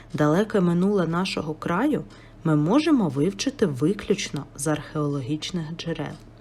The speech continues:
На Харківщині давно і цілеспрямовано проводять археологічні розкопки, під час яких знаходять нові пам'ятки. Археологічні знахідки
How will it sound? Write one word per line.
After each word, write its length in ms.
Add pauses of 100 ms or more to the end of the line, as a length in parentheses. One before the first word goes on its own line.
(460)
На 100
Харківщині 1000 (440)
давно 680
і 100
цілеспрямовано 1300 (340)
проводять 640
археологічні 1040
розкопки, 800 (340)
під 160
час 300
яких 480
знаходять 680
нові 260
пам'ятки. 800 (720)
Археологічні 1120
знахідки 800